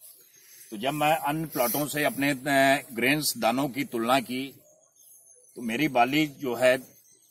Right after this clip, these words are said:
तीन इंच अन्य प्लॉट से, अ, लंबी है, वह तीन से चार ग्राम वजन में भी ज्यादा है। एक बार मैं फिर डॉक्टर कृष्ण चंद्रा जी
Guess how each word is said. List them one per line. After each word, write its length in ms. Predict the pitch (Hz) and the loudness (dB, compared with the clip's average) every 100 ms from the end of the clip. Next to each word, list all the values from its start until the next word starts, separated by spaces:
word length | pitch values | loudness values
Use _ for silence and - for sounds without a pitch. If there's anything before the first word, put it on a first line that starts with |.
| _ _ | _ _
तीन 260 | 131 160 170 - | -2 0 -2 -6
इंच 340 | 147 143 - - _ _ 123 | -8 -6 -10 -14 _ _ -6
अन्य 160 | 143 | -4
प्लॉट 280 | 147 131 127 | 2 2 2
से, 180 | - 143 | -2 -8
अ, 540 | 127 139 135 127 127 - _ - | -6 -2 2 2 2 -4 _ -8
लंबी 360 | 113 107 131 135 | -4 -2 0 0
है, 260 | 127 131 - _ _ _ _ _ _ _ _ _ _ _ _ _ _ _ _ | -2 -6 -12 _ _ _ _ _ _ _ _ _ _ _ _ _ _ _ _
वह 140 | - 131 | 0 0
तीन 420 | - 147 170 180 | 2 0 2 2
से 180 | 160 160 | 0 -2
चार 320 | 135 139 160 | 2 4 4
ग्राम 360 | 147 131 147 156 _ 113 | 2 0 0 -6 _ -2
वजन 300 | 123 139 165 | 2 4 2
में 180 | 139 | 2
भी 240 | 127 170 202 - _ _ - | 2 2 0 -8 _ _ -8
ज्यादा 360 | 113 107 98 | -2 0 0
है। 240 | 90 - - _ _ _ _ _ _ _ _ _ _ _ _ _ _ - | -4 -8 -20 _ _ _ _ _ _ _ _ _ _ _ _ _ _ -4
एक 220 | 117 135 | 0 2
बार 140 | 147 151 | 2 2
मैं 180 | 143 | 2
फिर 380 | 139 143 160 160 - - - - - - - | 0 4 4 4 -4 -20 -20 -20 -20 -20 -20
डॉक्टर 380 | - 110 110 151 | -2 0 0 -2
कृष्ण 360 | - 120 139 156 | -4 -4 -4 -4
चंद्रा 340 | 135 135 143 | -4 0 2
जी 320 | 135 135 143 | 2 -4 -6